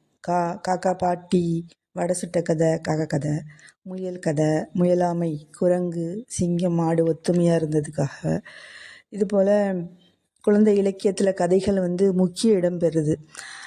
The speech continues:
அஹ், children literature, literature of Islam, Islam in, அஹ்,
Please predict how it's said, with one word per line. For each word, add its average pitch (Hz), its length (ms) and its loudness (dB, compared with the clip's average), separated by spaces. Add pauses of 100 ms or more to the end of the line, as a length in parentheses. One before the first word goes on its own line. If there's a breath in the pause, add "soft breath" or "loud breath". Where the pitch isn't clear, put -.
(240 loud breath)
அஹ், 165 340 2 (180)
children 208 500 0
literature, 185 720 0 (500)
literature 185 600 0
of 202 220 -2 (760 loud breath)
Islam, 180 560 -2 (500)
Islam 220 440 0
in, 202 300 -2 (480)
அஹ், 160 360 -4